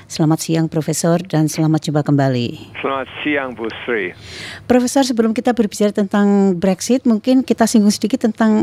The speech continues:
Speaker 1: F T A yang baru saja ditandatangani itu, ya, Prof?
Speaker 2: Oh,
Speaker 1: Mem-
Speaker 2: iya.
Speaker 1: memang tidak banyak, kami juga belum mengetahui, <laughs> saya. Namun demikian, ini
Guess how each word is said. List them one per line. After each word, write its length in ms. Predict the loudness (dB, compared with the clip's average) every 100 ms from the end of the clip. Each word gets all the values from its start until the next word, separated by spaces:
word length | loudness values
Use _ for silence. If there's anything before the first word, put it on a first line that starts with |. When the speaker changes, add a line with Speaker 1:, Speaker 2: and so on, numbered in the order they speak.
| 0
Speaker 1:
F 160 | -4
T 160 | -2 0
A 240 | 2 4
yang 80 | 4
baru 320 | 4 2 2
saja 240 | 0 0 0
ditandatangani 800 | 2 4 2 4 6 6 6 4
itu, 80 | 2
ya, 160 | 2
Prof? 320 | 2 0 -2 -8 -18 -4
Speaker 2:
Oh, 160 | 2
Speaker 1:
Mem- 160 | 4 2
Speaker 2:
iya. 240 | -2 -8 -10 -4 2
Speaker 1:
memang 240 | 4 4
tidak 240 | 2 2 2
banyak, 480 | 4 4 2 0 -8 -20 -2
kami 320 | 2 2 0
juga 240 | 0 -2
belum 240 | 0 2 2
mengetahui, 560 | 2 2 2 4 2 2 -10
<laughs> 100 | -14 -6
saya. 320 | -2 0 0 -2 -6 -6 -4 0
Namun 320 | 2 4 2 0
demikian, 480 | -2 0 0 0
ini 240 | 2 2